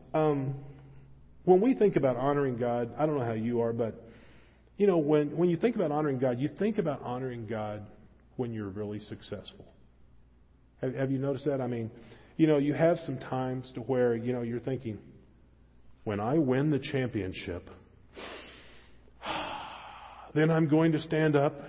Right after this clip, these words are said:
and I'm going to say, 'God is the one who allowed me to do this.'"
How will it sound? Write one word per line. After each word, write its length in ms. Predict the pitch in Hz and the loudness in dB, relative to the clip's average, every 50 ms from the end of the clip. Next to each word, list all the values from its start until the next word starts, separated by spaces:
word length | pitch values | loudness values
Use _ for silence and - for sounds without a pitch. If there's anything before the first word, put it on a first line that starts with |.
| - - - | -18 -14 -10
and 120 | - 113 117 | -4 -2 -2
I'm 100 | 127 135 | 0 2
going 200 | 120 127 131 123 | 2 2 2 0
to 40 | |
say, 380 | 113 - 135 120 117 113 113 107 - - - - - - - - - - - - - - - - - - - - - - - - - - - - - - - - - - _ _ - - - _ 107 | 0 0 2 2 4 2 0 -4 -8 -16 -18 -20 -20 -18 -18 -16 -16 -16 -18 -20 -20 -20 -20 -20 -20 -20 -20 -20 -20 -20 -20 -20 -20 -20 -20 -20 -20 -20 -20 -20 -20 -20 _ _ -20 -20 -18 _ 0
'God 480 | 98 110 113 131 139 147 156 160 156 | 2 4 6 6 6 4 4 2 2
is 120 | 143 131 - | 0 -2 0
the 80 | - 147 | 0 0
one 460 | 123 107 98 95 92 87 90 90 98 - - - | 2 2 0 0 0 -4 -6 -10 -14 -16 -12 0
who 120 | - 117 107 | 2 2 2
allowed 440 | 98 92 95 90 101 101 95 95 | 2 2 0 -2 -2 -2 -4 -6
me 80 | 98 101 | -8 -8
to 120 | 98 - | -8 -8
do 120 | 101 87 80 | -10 -10 -10
this.'" 440 | - - - - - - - - | -12 -14 -20 -20 -20 -20 -20 -20